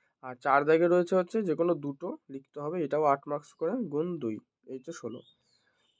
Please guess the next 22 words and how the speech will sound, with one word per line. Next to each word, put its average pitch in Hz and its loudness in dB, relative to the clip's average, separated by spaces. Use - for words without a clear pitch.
তো 127 -10
এই 160 -2
হচ্ছে 190 0
সম্পূর্ণ 180 0
প্রশ্নপত্র 170 4
আলোচনা 175 6
করলাম 175 4
তোমাদের। 175 2
পর্ব 143 4
ভালো 156 6
লাগলে 156 6
লাইক 135 8
করে 156 -8
দিও, 165 -2
শেয়ার 160 4
করে 165 0
দিও, 190 0
চ্যানেলে 127 2
নতুন 123 0
হলে 156 2
কিন্তু 170 0
অবশ্যই 151 0